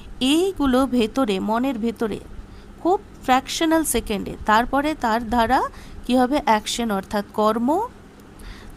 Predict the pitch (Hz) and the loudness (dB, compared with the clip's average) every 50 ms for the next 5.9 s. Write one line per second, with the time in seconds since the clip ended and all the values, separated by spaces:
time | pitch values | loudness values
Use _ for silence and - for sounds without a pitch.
0 | - 247 226 226 240 277 - - 233 233 220 214 247 240 254 240 269 269 233 226 | 6 8 10 10 10 8 4 4 4 4 4 4 2 2 2 2 2 0 0 -2
1 | 214 202 214 220 247 262 - - - - - - - - - 226 208 214 220 - | -4 -2 -2 -4 -4 -4 -8 -12 -18 -18 -12 -10 -8 -6 -2 0 0 0 -2 -4
2 | - - - - 262 269 294 349 - - - - - - - - - - - - | -6 -6 -2 2 2 4 4 2 0 -6 -16 -20 -16 -16 -16 -16 -16 -20 -20 -20
3 | - - - - - - 240 233 247 277 320 339 285 269 247 208 262 277 330 339 | -20 -20 -20 -8 4 8 10 10 10 10 8 6 4 4 4 2 2 2 2 2
4 | 320 277 294 262 226 262 262 208 190 220 226 220 - - - 269 262 262 - 220 | 2 2 0 0 2 0 -2 -2 -2 -4 -4 -4 -6 -4 -2 -2 -2 0 0 0
5 | 202 190 196 - - 208 202 214 214 226 254 254 285 277 - 302 330 415 | 2 2 0 0 0 0 2 4 6 4 6 4 2 0 0 -2 -2 -2